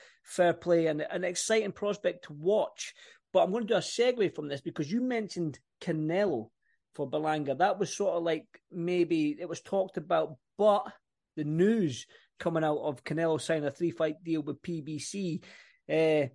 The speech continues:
obviously has changed that, that dynamic. It's changed that sort of narrative right quick, because now it seems that Canelo's gonna be fighting Charlo September sixteenth, Mexican Independence Day. Um,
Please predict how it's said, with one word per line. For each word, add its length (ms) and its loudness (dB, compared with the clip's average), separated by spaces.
obviously 600 0
has 160 -6
changed 420 0
that, 260 6
that 220 4
dynamic. 400 0
It's 80 -12
changed 340 -2
that 340 2
sort 200 -2
of 60 -2
narrative 440 0
right 200 0
quick, 320 2
because 260 -4
now 180 2
it 100 -4
seems 320 -4
that 380 2
Canelo's 420 4
gonna 180 -2
be 100 -2
fighting 320 -4
Charlo 560 2
September 440 -2
sixteenth, 560 -4
Mexican 320 -4
Independence 640 0
Day. 260 0
Um, 440 0